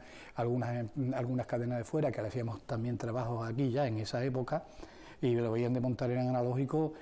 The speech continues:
decían, "No, es que como este hombre, eh, nosotros, nuestra empresa, eh, no lo hemos visto". Y estoy hablando de, de empresas que empezaron con, en esa época, como fue Antena tres y,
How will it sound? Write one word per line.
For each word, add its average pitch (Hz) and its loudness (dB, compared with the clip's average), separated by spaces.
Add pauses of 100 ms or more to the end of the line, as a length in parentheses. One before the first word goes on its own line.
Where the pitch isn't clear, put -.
(220)
decían, 117 0
"No, 135 2
es 120 0
que 127 -6
como 123 0
este 135 -2
hombre, 135 4
eh, 117 -2 (180)
nosotros, 131 2
nuestra 131 2
empresa, 131 2 (420)
eh, 117 -2 (280)
no 131 2
lo 120 2
hemos 113 -2
visto". - -4 (140)
Y 120 -4
estoy 117 -4
hablando 127 2
de, 135 0 (380)
de 117 2
empresas 113 0
que - -2
empezaron 127 2
con, 127 0 (400)
en 127 2
esa 131 2
época, 143 2
como 127 2
fue 127 2
Antena 120 0
tres 131 2
y, 123 2